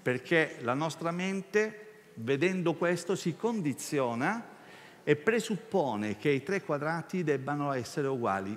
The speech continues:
In realtà nella consegna non l'ho detto, ho soltanto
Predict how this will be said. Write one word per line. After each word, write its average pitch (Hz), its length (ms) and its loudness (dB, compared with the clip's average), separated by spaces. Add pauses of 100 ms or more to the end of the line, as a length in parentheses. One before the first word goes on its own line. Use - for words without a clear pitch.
In 147 200 2
realtà 165 480 0
nella 160 380 0
consegna 147 600 -4
non 120 200 -2
l'ho 113 100 2
detto, 107 640 -6 (400)
ho 131 80 -2
soltanto 185 920 -2